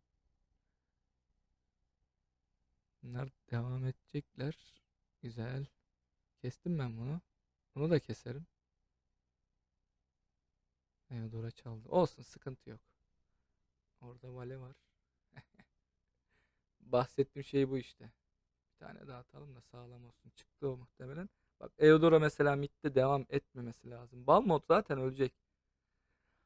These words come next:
Ama sen bari gitme kardeşim ya. Bak Johnson da gitti. Ya bu yüzden sevmiyorum sıralı maçlarını. Ya sürekli bir stres.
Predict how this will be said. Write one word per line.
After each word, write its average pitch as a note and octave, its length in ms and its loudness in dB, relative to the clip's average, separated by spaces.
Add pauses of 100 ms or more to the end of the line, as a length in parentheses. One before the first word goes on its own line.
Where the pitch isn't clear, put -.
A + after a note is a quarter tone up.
(200)
Ama C#4 260 -6
sen C#4 340 0
bari B3 280 8
gitme D#3+ 320 0
kardeşim F3+ 600 2
ya. C#3 280 0
Bak D#3 140 0 (180)
Johnson G3 420 2
da F3+ 80 0
gitti. D#3+ 380 -12 (4000)
Ya C3+ 380 8
bu C#3 80 10
yüzden C#3+ 320 8
sevmiyorum A#2 600 -4
sıralı A#2+ 360 -6
maçlarını. B2+ 580 -10
Ya C3 260 -2
sürekli E3 500 0
bir D#3+ 60 -4
stres. - 460 -4